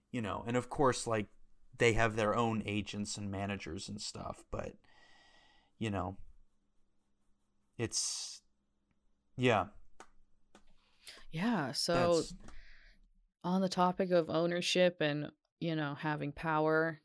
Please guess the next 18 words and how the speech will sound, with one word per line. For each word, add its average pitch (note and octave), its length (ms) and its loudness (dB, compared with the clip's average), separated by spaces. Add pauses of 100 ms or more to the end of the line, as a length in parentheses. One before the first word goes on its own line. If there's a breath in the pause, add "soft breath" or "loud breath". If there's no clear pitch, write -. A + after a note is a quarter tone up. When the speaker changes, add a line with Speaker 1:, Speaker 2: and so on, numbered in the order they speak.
(440)
Speaker 2:
in D#3 280 -6
situ-, D3+ 400 -4
in D#3+ 140 -2
negotiating D#3 920 0
table D#3+ 400 2
situations, D3+ 1040 0
um, D3+ 360 0
Speaker 1:
Mm. G#2+ 300 -2 (800 soft breath)
Speaker 2:
Taylor F3+ 280 6
Swift F3 360 4
and D3+ 80 -4
Scooter E3 340 0
Braun D3+ 380 2
are C#3 80 -2
still D#3+ 320 2
having C#3 500 -4 (540)
beef D#3+ 260 2
happening. D3+ 640 0